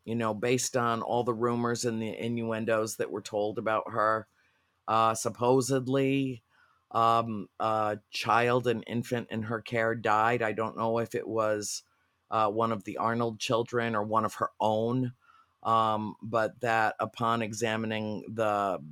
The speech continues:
the baby's body, there was a needle found impaled at the base of its skull,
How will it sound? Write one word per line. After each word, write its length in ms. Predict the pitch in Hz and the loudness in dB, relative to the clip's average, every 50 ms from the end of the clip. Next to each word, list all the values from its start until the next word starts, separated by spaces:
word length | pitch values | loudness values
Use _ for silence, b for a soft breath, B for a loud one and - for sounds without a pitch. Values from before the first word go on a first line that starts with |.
| 76 101 110 104 | -18 -18 -14 -6
the 100 | 98 110 | -6 -6
baby's 480 | 104 98 110 107 104 101 101 104 104 - | -4 -2 -2 -2 -2 -2 -6 -8 -10 -10
body, 680 | - - 113 113 113 113 113 113 113 110 110 110 110 | -4 0 4 4 6 4 4 2 0 -2 -2 -4 -4
there 180 | 110 107 113 110 | -4 -2 -2 -2
was 180 | 110 110 - | -2 -4 -4
a 60 | 110 107 | -4 -4
needle 400 | 107 107 110 110 107 113 113 110 | -4 -4 -4 -2 -2 -2 -2 -4
found 480 | - - 107 107 110 110 113 113 101 | -4 -4 -2 0 0 0 -2 -2 -4
impaled 560 | 110 110 110 - - 120 113 113 110 110 - | -6 -6 -8 -6 -4 -2 0 0 0 -2 -2
at 120 | 110 101 - | -6 -6 -6
the 80 | 113 | -10
base 320 | 107 107 107 113 107 - - | -6 -4 -4 -4 -4 -4 -6
of 120 | 113 101 | -6 -6
its 200 | 98 - - - | -6 -10 -8 -6
skull, 580 | - - - - 110 107 104 107 110 110 113 | -6 -6 -2 0 2 2 2 2 0 -2 -4